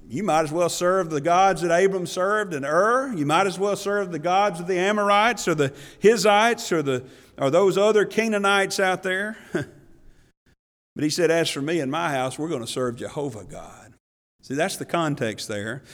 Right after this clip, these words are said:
But the point of all this is that the place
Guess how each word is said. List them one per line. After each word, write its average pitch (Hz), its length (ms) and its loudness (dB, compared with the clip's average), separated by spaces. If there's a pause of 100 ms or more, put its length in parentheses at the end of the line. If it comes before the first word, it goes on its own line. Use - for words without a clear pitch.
(120)
But 180 140 -2
the 180 80 -2
point 277 320 2
of 196 80 0
all 165 240 4
this 156 380 0
is 160 280 -2
that 170 560 -2 (320)
the 143 120 -4
place 233 760 -6